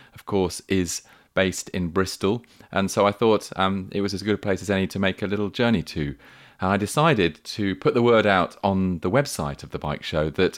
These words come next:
I was making this journey and to invite anyone who listened to the show who lived kind of between London and Bristol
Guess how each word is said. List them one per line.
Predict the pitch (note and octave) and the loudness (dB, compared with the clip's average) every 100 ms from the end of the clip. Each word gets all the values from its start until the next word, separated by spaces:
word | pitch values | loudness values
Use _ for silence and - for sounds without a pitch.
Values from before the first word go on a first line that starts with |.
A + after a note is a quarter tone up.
| - | 0
I | F#2 | 2
was | E2+ | 2
making | G#2+ G#2+ F#2+ | 2 2 2
this | D#2+ D2+ | -4 -4
journey | - D#2 D2 D2+ - | -6 -4 -4 -6 -2
and | F#2+ F2+ | -2 -2
to | A2 | -2
invite | G2 A2+ A2 - - - | 0 2 0 0 -6 -2
anyone | B2+ C#3 A2+ G#2+ G2+ | 2 2 4 2 2
who | F#2 G#2+ G2 | -2 -2 0
listened | C#3 - G#2+ | 0 0 -2
to | D#2 | -2
the | D2+ | -6
show | - C#2+ D#2 F#2 _ - - - _ | -4 -2 -2 -6 _ -20 -20 -20 _
who | G2+ F#2 | 0 2
lived | G#2 G2+ - - _ _ | 4 2 -2 -16 _ _
kind | G#2+ | -4
of | F#2 | -4
between | - - A2+ G2 F2+ | -4 0 2 2 0
London | G2+ G2+ F#2 E2 | 0 2 0 -2
and | E2 | -2
Bristol | D3 D3 - D2 | -2 -2 -6 -6